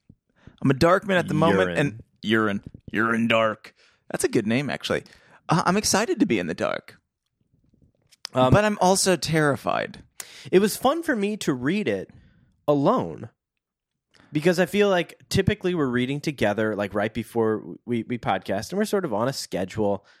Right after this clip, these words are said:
Speaker 1: Yeah.
Speaker 2: Um, and so, like, we're reading somewhat quickly. I'm taking notes, and I was able to just sort of relax and read it. And
Speaker 1: Mm.
Speaker 2: in stark contrast to chapter twenty from the last book, where we were
Speaker 1: <laughs> You
Speaker 2: reading on
Speaker 1: read in
Speaker 2: stage
Speaker 1: front of
Speaker 2: in front of a
Speaker 1: everyone?
Speaker 2: room full of people,
Speaker 1: Yeah.
Speaker 2: that was,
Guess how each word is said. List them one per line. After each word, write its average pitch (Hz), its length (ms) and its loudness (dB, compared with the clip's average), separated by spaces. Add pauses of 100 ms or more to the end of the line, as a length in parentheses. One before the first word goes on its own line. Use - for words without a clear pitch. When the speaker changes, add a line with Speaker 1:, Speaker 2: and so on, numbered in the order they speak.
Speaker 1:
Yeah. 117 220 2
Speaker 2:
Um, 110 100 -2
and 113 140 -4
so, 123 160 2
like, 110 340 -2
we're 131 160 0
reading 127 300 -2
somewhat 110 240 -4
quickly. 156 240 -2
I'm 110 80 -4
taking 104 400 -4
notes, 107 420 -2 (400)
and 113 120 -2
I 123 60 0
was 123 160 -4
able 156 240 -2
to 127 60 -4
just 113 160 -8
sort 120 160 -4
of 104 120 -16
relax 101 840 -6 (100)
and 110 200 -6
read 120 200 -2
it. 95 220 -4 (340)
And 113 360 2
Speaker 1:
Mm. 95 140 -8 (120)
Speaker 2:
in 139 100 0
stark - 560 0
contrast 110 720 -2 (160)
to - 100 -6
chapter 113 400 -2
twenty 127 440 -2
from 95 180 -4
the 95 80 -2
last 95 320 -2
book, 95 260 0 (220)
where 104 160 2
we 107 160 0
were 104 60 2
Speaker 1:
<laughs> - 40 2
You 156 80 4
Speaker 2:
reading 117 260 4
on 113 120 4
Speaker 1:
read 113 100 2
in 156 80 2
Speaker 2:
stage - 160 2
Speaker 1:
front 127 140 6
of 120 60 4
Speaker 2:
in - 40 -12
front 131 140 2
of 123 40 -2
a - 40 4
Speaker 1:
everyone? 165 320 6
Speaker 2:
room 123 80 -2
full 120 180 0
of - 80 -8
people, 139 240 2
Speaker 1:
Yeah. 170 140 8
Speaker 2:
that 151 160 2
was, 104 280 -8